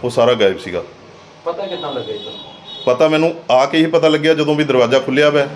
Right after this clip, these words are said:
Speaker 1: ਤਾਂ ਮੈਨੂੰ ਪਤਾ ਚੱਲਿਆ ਵੀ ਇੱਥੇ ਕੰਮ ਹੋ ਗਿਆ, ਇਹ ਕੋਈ ਚੋਰੀ ਹੋ ਗਈ ਹੈ।
Speaker 2: ਕੀ ਕੁਛ ਟੁੱਟਿਆ ਹੋਇਆ ਸੀ?
Speaker 1: ਸਾਰੇ ਲੋਕ ਟੁੱਟੇ ਹੋਏ ਸੀਗੇ, ਬਾਹਰ ਦਾ ਵੀ, ਅੰਦਰ ਕੈਬਿਨ ਦਾ ਵੀ, ਅੰਦਰ ਦਰਾਜ਼ਾਂ ਦੇ ਵੀ ਲੋਕ ਸਾਰੇ ਖੁੱਲ੍ਹੇ ਸੀ, ਟੁੱਟੇ ਹੋਏ ਸੀ।
Speaker 2: ਉਹ ਸੀ ਸੀ ਟੀ ਵੀ ਲੈ ਗਏ?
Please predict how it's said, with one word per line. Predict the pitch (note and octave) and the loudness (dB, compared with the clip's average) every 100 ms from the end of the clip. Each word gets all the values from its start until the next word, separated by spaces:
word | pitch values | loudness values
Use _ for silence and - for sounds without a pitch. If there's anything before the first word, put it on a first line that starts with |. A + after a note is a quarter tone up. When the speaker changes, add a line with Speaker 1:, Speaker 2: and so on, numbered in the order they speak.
| - | -2
Speaker 1:
ਤਾਂ | B2 B2+ | 0 2
ਮੈਨੂੰ | C#3 C3 | 0 0
ਪਤਾ | B2 B2+ | 0 0
ਚੱਲਿਆ | B2+ C3+ | 2 0
ਵੀ | C3+ | 2
ਇੱਥੇ | C#3 D#3 | 0 0
ਕੰਮ | A#2+ A#2 | 0 -2
ਹੋ | A2+ G2+ | -2 -4
ਗਿਆ, | F#2+ E2 - - | -4 -4 -6 -10
ਇਹ | G#2 | -8
ਕੋਈ | F#2 - G2+ | -8 -8 -6
ਚੋਰੀ | A2+ G2 | -4 -4
ਹੋ | F2 | -6
ਗਈ | D#2 D#2 | -12 -14
ਹੈ। | - - - - | -18 -20 -20 -20
Speaker 2:
ਕੀ | C3+ | -16
ਕੁਛ | B2+ A#2 | -14 -14
ਟੁੱਟਿਆ | A2 A2 | -14 -12
ਹੋਇਆ | G2+ | -14
ਸੀ? | F2+ - - - | -14 -20 -20 -10
Speaker 1:
ਸਾਰੇ | - A#2+ D3 | 0 2 4
ਲੋਕ | D3 C#3+ C#3 | 4 2 0
ਟੁੱਟੇ | C3 D3+ | 0 2
ਹੋਏ | C#3+ | 2
ਸੀਗੇ, | C3+ C#3+ | 2 0
ਬਾਹਰ | C3 A#2 C#3 | 2 2 2
ਦਾ | D3 | 2
ਵੀ, | C#3+ C#3+ | 2 0
ਅੰਦਰ | C3 | 0
ਕੈਬਿਨ | B2+ A2+ A2+ C3 | 0 0 0 2
ਦਾ | C3+ | 2
ਵੀ, | C3+ C3+ | 2 0
ਅੰਦਰ | B2+ B2+ | 0 0
ਦਰਾਜ਼ਾਂ | A#2 A2+ A2+ B2 | 2 2 2 2
ਦੇ | |
ਵੀ | B2 | 0
ਲੋਕ | A#2+ A2+ | 0 -2
ਸਾਰੇ | A2+ G#2+ G#2+ | 0 0 -2
ਖੁੱਲ੍ਹੇ | F#2+ E2+ | -8 -12
ਸੀ, | - - - - | -12 -14 -14 -14
ਟੁੱਟੇ | - F#2+ | -12 -10
ਹੋਏ | D#2+ | -10
ਸੀ। | - - - - - - - - C#3+ | -14 -18 -20 -18 -18 -18 -18 -16 -14
Speaker 2:
ਉਹ | C#3 A#2 | -14 -12
ਸੀ | A#2 | -12
ਸੀ | A2 | -10
ਟੀ | E3 | -10
ਵੀ | E3+ | -8
ਲੈ | E3+ | -8
ਗਏ? | C3+ | -8